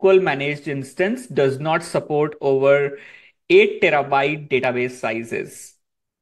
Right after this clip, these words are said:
Option C, Azure Synapse Analytics is best suited for data warehousing and analytics, which is olap.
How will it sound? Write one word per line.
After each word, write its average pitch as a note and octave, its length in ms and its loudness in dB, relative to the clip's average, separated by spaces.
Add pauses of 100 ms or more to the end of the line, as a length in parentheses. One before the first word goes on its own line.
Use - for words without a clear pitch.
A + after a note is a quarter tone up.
(600)
Option C3+ 420 -4
C, D3 460 -8 (180)
Azure D#3 560 0
Synapse F3 560 -4
Analytics B3 600 -4
is F3 180 -2
best D#3+ 400 -4
suited G3 600 0
for F3+ 260 2
data D3+ 340 -4
warehousing G#3+ 640 -4
and E3 160 -12
analytics, C#3+ 640 -2
which D3+ 180 -4
is F3+ 200 2 (180)
olap. B2+ 560 -2